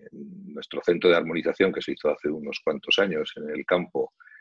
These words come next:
pues también nos ha dado mucha alegría en este sentido, que hemos encontrado que la tierra emana muchísima energía y que nosotros estamos en medio de todo eso y que es fácil y es, o, o es bu-, o es posible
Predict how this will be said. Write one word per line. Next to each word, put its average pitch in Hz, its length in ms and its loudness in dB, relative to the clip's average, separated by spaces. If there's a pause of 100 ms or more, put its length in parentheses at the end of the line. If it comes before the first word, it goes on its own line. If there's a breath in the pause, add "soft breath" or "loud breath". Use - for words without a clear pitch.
(140 loud breath)
pues 73 320 -2
también 73 360 -4
nos 80 200 -2
ha 80 60 6
dado 76 180 2
mucha 76 580 0
alegría 78 500 0
en 78 60 -6
este 73 200 -6
sentido, 78 540 -4
que 73 140 -2
hemos 73 500 -8
encontrado 76 520 -2
que 78 80 4
la 71 140 0
tierra 80 320 0
emana 78 260 -2
muchísima 76 460 -8
energía 73 540 -4 (520 soft breath)
y 76 140 -4
que 73 280 -2
nosotros 73 400 -6
estamos 73 300 -4
en 71 120 -8
medio 76 300 -4
de 73 80 -4
todo 76 280 4
eso 78 340 -2 (260 loud breath)
y 76 120 -6
que - 100 4
es 98 100 2
fácil 101 400 6
y 87 120 8
es, 92 200 4
o, - 300 -4 (240)
o 82 120 2
es 87 80 0
bu-, 87 160 2
o 78 180 0
es - 100 -10
posible 98 640 4